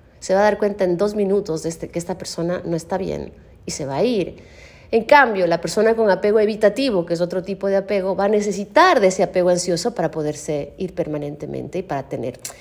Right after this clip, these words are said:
Son como simbiosis, ¿no? Normalmente, las personas con apego ansioso y con apego evitativo se van juntando.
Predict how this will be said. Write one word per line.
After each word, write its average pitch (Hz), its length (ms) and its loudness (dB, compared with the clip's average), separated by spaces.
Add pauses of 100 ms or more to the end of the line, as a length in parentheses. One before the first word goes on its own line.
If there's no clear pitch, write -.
(200)
Son 208 240 -2
como 196 320 0
simbiosis, 190 760 0
¿no? 220 300 -4 (460)
Normalmente, 254 1160 2 (280)
las 175 140 -10
personas 196 360 -2
con 190 100 -4
apego 196 260 0
ansioso 202 360 -2
y 196 40 -4
con 180 120 -6
apego 185 360 -2
evitativo 196 520 -4
se 208 120 -8
van 180 140 -4
juntando. 175 640 -8